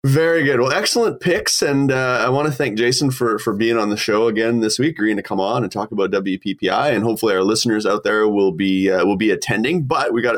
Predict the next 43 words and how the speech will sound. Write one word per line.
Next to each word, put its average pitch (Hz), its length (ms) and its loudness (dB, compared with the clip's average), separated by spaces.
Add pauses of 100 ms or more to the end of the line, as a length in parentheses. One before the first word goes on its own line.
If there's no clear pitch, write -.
uh, 107 220 2
something 127 260 0
special. 127 540 -2 (200)
Uh, 101 300 0
Jason 127 400 0
has 117 160 0
offered, 107 500 -2
graciously 120 360 0
offered 104 320 -2
to 101 60 -12
give 110 100 0
us 113 160 0
some, 92 220 -4 (100)
uh, 87 160 0
f-, - 180 -8 (100)
uh, 85 180 0
platform 127 500 -2
passes 123 580 -2 (400)
to 156 240 0
W 127 300 0
P 123 160 -2
P 120 120 0
I 110 220 0
this 107 260 0
year. 107 300 -2 (340)
And 104 240 0
so, 104 760 2
uh, 101 260 0
we're 104 80 2
gonna 123 180 0
give 120 280 0
some 123 160 -2
platform - 400 -2
passes 87 400 -4
away 80 340 0
on 95 200 -2
the - 100 -4
show. 98 400 -2 (260)
So 113 460 2
in 107 160 2
order 139 260 2
to - 240 -2
enter, 139 480 0